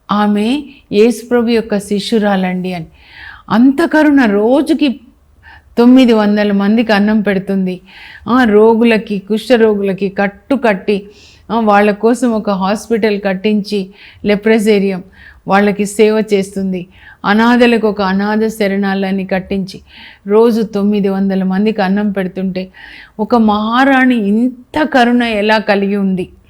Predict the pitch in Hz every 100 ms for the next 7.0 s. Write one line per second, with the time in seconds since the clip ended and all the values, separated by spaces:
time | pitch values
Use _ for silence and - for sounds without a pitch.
0 | - - _ _ _ _ _ _ _ -
1 | - - - - _ - 165 196 226 220
2 | 202 180 185 180 185 185 180 190 190 185
3 | 180 180 175 - - - - 202 196 190
4 | 196 202 214 190 180 175 175 208 - 196
5 | 202 170 196 294 - - - - 190 208
6 | 247 294 294 214 202 196 226 208 180 190